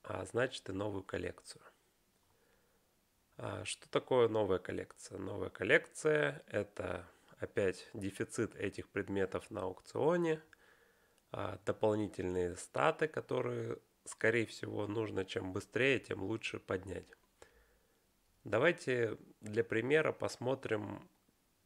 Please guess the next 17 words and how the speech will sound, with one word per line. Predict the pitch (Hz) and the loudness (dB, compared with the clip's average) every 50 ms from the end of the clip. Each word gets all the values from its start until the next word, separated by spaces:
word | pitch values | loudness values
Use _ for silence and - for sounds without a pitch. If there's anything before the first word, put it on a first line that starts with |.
| _ _ _ _ _ _ _ | _ _ _ _ _ _ _
какая | - 113 - - 139 123 104 98 95 98 | -4 -4 2 6 8 8 8 8 6 2
книга, | - - - 107 117 143 165 156 113 87 92 - - _ _ | -4 -6 -2 0 0 2 2 2 2 2 2 0 -6 _ _
какая | - - - - 120 110 95 | -6 -6 0 4 4 4 4
коллекция | 90 - - 98 107 139 151 - - - - - 107 104 98 98 | 4 2 0 2 2 2 0 -2 -4 -6 -4 -2 -2 -2 -2 -4
была | 95 92 104 104 110 107 | -4 -4 0 2 4 4
введена | 101 95 95 95 101 95 98 104 117 131 135 127 | 4 2 0 -2 -2 -2 0 0 0 0 0 0
на | - - 98 107 104 | -2 -2 0 0 0
корейском | - - 107 101 101 104 110 104 - - - 101 92 | -2 -2 -4 -2 -2 -2 -4 -4 -6 -8 -10 -10 -10
сервере | - - 117 123 131 131 120 113 - - 95 98 - - _ _ - - - _ _ _ _ _ _ | -8 -4 -2 -2 -2 -2 -4 -4 -4 -4 -6 -6 -6 -10 _ _ -20 -20 -20 _ _ _ _ _ _
с | - - - | -14 -10 -4
вводом | 98 101 110 110 95 101 98 | 2 2 4 4 2 0 -4
Сталкера. | - - - 101 92 87 - - - - - - - _ _ _ _ _ _ _ _ _ - _ - _ _ _ _ _ _ _ _ _ _ _ _ _ _ _ _ _ _ _ _ _ _ _ - _ | -4 0 4 4 4 4 4 -2 -8 -8 -8 -8 -12 _ _ _ _ _ _ _ _ _ -20 _ -20 _ _ _ _ _ _ _ _ _ _ _ _ _ _ _ _ _ _ _ _ _ _ _ -20 _
Сейчас | - - 101 - - | -8 -6 -6 -6 -6
перейдём | - - 98 101 95 95 98 95 90 92 | -8 -8 -6 -6 -4 -2 0 0 0 -2
на | 95 - | -6 -6
корейскую | - 107 101 98 92 - - - 110 107 | -4 -2 -2 -2 -2 -4 -8 -10 -10 -2
версию. | 117 147 160 - - - - 117 95 | 0 2 0 0 -2 -6 -6 -6 -6